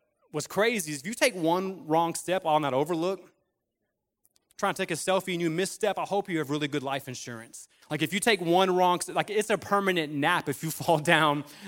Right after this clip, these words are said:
that overlook. There's a stat out there on the internet somewhere that there are X amount of people every year that die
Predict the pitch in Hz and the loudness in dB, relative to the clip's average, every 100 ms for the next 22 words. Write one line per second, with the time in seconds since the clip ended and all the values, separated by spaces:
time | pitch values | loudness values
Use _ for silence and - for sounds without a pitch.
0 | 156 147 147 147 156 151 147 135 123 - | -2 2 4 4 0 2 0 0 -2 -8
1 | _ _ _ _ _ 151 220 226 - 196 | _ _ _ _ _ 0 2 0 0 4
2 | 196 190 175 151 160 156 156 156 165 151 | 4 6 2 2 0 0 -2 -2 -2 -2
3 | 147 - _ _ - 180 160 147 147 151 | -4 -6 _ _ -2 0 4 4 4 4
4 | 147 139 196 226 190 180 170 160 139 _ | 2 2 0 2 2 4 2 0 -6 _
5 | _ _ - 190 - 196 185 175 - 185 | _ _ -2 -2 0 2 2 0 -4 -6
6 | 175 151 147 180 180 185 160 165 151 135 | -4 -4 -2 -4 -2 -4 -2 0 0 -2
7 | 139 120 147 175 180 151 135 | -6 -2 0 2 0 -2 -6